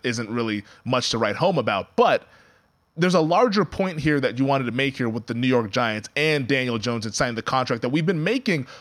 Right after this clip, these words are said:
all throughout this offseason, and it's really come to a head here four games into the season.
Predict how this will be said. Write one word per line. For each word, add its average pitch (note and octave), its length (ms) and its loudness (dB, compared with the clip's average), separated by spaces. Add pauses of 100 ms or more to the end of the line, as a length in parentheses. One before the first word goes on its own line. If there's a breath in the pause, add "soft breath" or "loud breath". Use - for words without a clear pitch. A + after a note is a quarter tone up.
(120)
all F#3+ 180 4
throughout E3 280 2
this C3+ 140 -2
offseason, D3+ 460 2
and C3 160 -2
it's B2 140 -6
really E3 260 2
come C#3+ 240 -2
to B2 140 0
a A2 40 -2
head A#2+ 220 0
here A2 260 -2 (240 loud breath)
four D3+ 260 2
games B2+ 300 -2
into G#2+ 140 -6
the F2 80 -12
season. - 400 -8